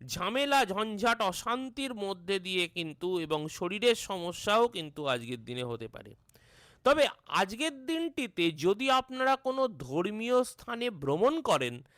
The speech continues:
তাহলে আপনাদের এই সমস্ত সমস্যা কিন্তু অনেকাংশে কেটে যাওয়ার সম্ভাবনাও রয়েছে। এবার আসা যাক দু হাজার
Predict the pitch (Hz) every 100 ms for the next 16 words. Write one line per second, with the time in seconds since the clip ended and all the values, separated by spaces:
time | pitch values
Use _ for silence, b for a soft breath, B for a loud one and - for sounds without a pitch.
0 | b b 202 220 302 285 220 - 202 202
1 | 202 196 254 - 254 254 - 240 226 180
2 | 196 294 - - - 170 151 - 127 -
3 | 151 190 247 269 294 - 247 - 151 -
4 | 143 139 156 240 - 139 123 117 113 117
5 | 202 254 117 120 - - _ _ _ _
6 | _ B B B B B B B B _
7 | 247 277 320 - 202 143 127 110 - _
8 | _ _ _ 147 202 240 226 233